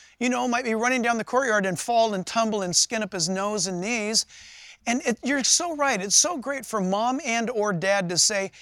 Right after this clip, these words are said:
"Hey, buddy, <laughs> that was crazy. Too bad I didn't get that on film.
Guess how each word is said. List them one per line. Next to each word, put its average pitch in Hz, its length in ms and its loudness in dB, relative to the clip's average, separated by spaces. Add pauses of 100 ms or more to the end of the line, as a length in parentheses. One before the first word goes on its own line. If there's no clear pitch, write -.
(120)
"Hey, 330 140 4
buddy, 302 420 2 (260)
<laughs> - 240 -16
that 339 160 10
was 302 140 6
crazy. 330 680 4 (240)
Too 339 120 4
bad 370 160 4
I 339 80 4
didn't 320 200 2
get 320 120 2
that 302 160 8
on 285 160 2
film. 302 480 2